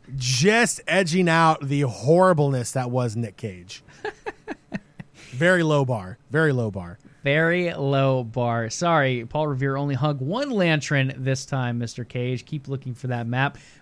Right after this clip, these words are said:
Speaker 2: Warhammer Space Marine. We got our first look at some gameplay of the new cooperative mode of this title when it was presented at the Summer Game Fest show today, revealing that it'll arrive in winter of this year.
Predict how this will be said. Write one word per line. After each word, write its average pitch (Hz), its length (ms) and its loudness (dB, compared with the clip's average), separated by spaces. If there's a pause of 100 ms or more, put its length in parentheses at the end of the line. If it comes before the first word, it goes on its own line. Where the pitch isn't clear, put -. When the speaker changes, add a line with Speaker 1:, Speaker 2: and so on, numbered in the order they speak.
Speaker 2:
Warhammer 247 480 6
Space 240 340 -4
Marine. 233 520 0
We 185 80 0
got 185 100 2
our 175 80 4
first 180 240 0
look 180 140 -4
at 165 80 -2
some 151 140 -2
gameplay 160 400 -2
of 147 120 -2
the 143 80 0
new 160 200 2
cooperative 160 580 -2
mode 151 300 2
of 131 180 -4
this 170 220 -6
title 170 360 0 (220)
when 131 100 -4
it 135 60 0
was 131 140 -4
presented 135 420 -4
at 165 200 -6
the 180 80 -8
Summer 202 240 -2
Game 190 260 -2
Fest 180 240 -2
show 190 200 -2
today, 185 540 0
revealing 220 420 -2
that 208 60 -2
it'll 185 180 -2
arrive 196 440 -4
in 127 180 -2
winter 220 400 -6
of 147 340 -4
this 135 280 -4
year. 180 280 0